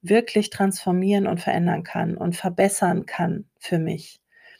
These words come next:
So, dass ich einfach glücklicher werden kann und dass es alles leichter für mich geht und dass ich das Leben, was ich habe,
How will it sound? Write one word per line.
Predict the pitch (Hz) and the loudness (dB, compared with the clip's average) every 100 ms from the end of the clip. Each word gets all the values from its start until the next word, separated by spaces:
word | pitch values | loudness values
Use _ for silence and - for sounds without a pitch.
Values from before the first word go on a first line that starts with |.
| _ _ | _ _
So, | 175 185 226 | -2 4 6
dass | 208 208 | 6 2
ich | 202 | -2
einfach | - 185 190 - | 0 0 0 -4
glücklicher | - 247 - 208 180 175 | -2 -2 0 -2 0 0
werden | 170 165 165 | 0 0 -2
kann | - 165 160 | -6 -6 -6
und | 175 170 175 - 190 | -2 -2 -2 -4 -8
dass | 190 | -6
es | - - | -6 0
alles | - 202 208 | 2 2 0
leichter | 185 180 220 233 214 | 2 6 4 4 0
für | - 185 | 0 -2
mich | 175 - | -2 -2
geht | 175 | -2
und | 175 | 2
dass | 185 185 | 0 0
ich | 196 | -2
das | 190 190 | -2 -2
Leben, | 202 277 370 220 | 0 2 2 2
was | 185 | 0
ich | 196 - | -2 -2
habe, | 247 294 185 202 | 0 2 2 2